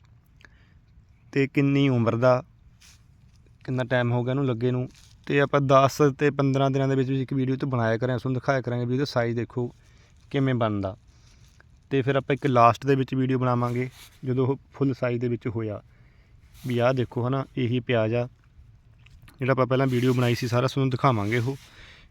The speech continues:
ਤੇ ਵੀਰੇ, ਇੱਕ ਜਿਹੜੇ ਵੀ ਕਿਸਾਨ ਵੀਰ, ਹੈ ਨਾ, ਵੀਡੀਓ ਦੇਖਦੇ ਆ, ਉਹਨਾਂ ਦਾ ਬਹੁਤ ਬਹੁਤ ਧੰਨਵਾਦ। ਤੇ ਵੀਡੀਓ ਨੂੰ ਸ਼ੇਅਰ ਤੇ ਲਾਈਕ ਜ਼ਰੂਰ ਕਰ ਦਿਆ ਕਰੋ।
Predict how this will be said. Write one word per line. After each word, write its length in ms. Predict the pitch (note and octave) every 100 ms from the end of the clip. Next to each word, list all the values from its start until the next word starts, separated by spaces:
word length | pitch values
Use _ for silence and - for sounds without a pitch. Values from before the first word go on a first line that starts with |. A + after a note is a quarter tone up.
| - - -
ਤੇ 160 | D#3 D#3
ਵੀਰੇ, 220 | E3 E3+
ਇੱਕ 300 | - E3+ E3+ - _ - - - - - - - - - - - - - - - - E3
ਜਿਹੜੇ 360 | C3 C3+ D3+
ਵੀ 100 | D#3+
ਕਿਸਾਨ 320 | - C#3+ C#3 C3+
ਵੀਰ, 180 | C3+
ਹੈ 80 | C3
ਨਾ, 120 | D3+ D3+
ਵੀਡੀਓ 320 | B2+ B2+ B2+
ਦੇਖਦੇ 460 | B2 A#2+ B2 B2+ B2
ਆ, 160 | A#2 - - - - - _ - _ - -
ਉਹਨਾਂ 140 | C3+
ਦਾ 60 | C#3+
ਬਹੁਤ 220 | C3 C3
ਬਹੁਤ 180 | C#3 C3+
ਧੰਨਵਾਦ। 540 | D3 A#2 A#2 B2 B2+ - - - - - _ _ -
ਤੇ 160 | D3 D3
ਵੀਡੀਓ 360 | D3 D3 D3+
ਨੂੰ 260 | D#3 D3+ D#3 - -
ਸ਼ੇਅਰ 400 | - D3 D3+ E3
ਤੇ 160 | E3 D3+
ਲਾਈਕ 320 | C#3 C3 C3+
ਜ਼ਰੂਰ 300 | B2 A#2+ C3+
ਕਰ 180 | C#3 B2+
ਦਿਆ 160 | C3+
ਕਰੋ। 260 | C3+ C3+